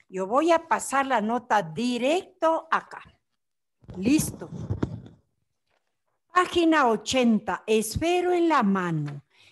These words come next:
¿Qué es lo que vamos a hacer? Razones y proporciones. A ver, Juan Franco, siénteseme recto y atiéndame acá.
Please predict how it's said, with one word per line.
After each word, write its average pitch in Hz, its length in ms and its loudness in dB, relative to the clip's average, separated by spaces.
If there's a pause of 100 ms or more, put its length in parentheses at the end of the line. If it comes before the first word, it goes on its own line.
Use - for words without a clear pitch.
(140)
¿Qué 349 200 0
es 370 40 0
lo 359 180 0
que 262 160 -6
vamos 294 480 0
a 226 60 -4
hacer? 277 460 -6
Razones 311 1000 -2
y 226 120 -6
proporciones. 262 1120 -10
A 180 100 -10
ver, 277 200 -2
Juan 285 440 2
Franco, 247 720 0 (300)
siénteseme 240 800 0
recto 349 720 0
y 214 100 -4
atiéndame 269 680 0
acá. - 360 -14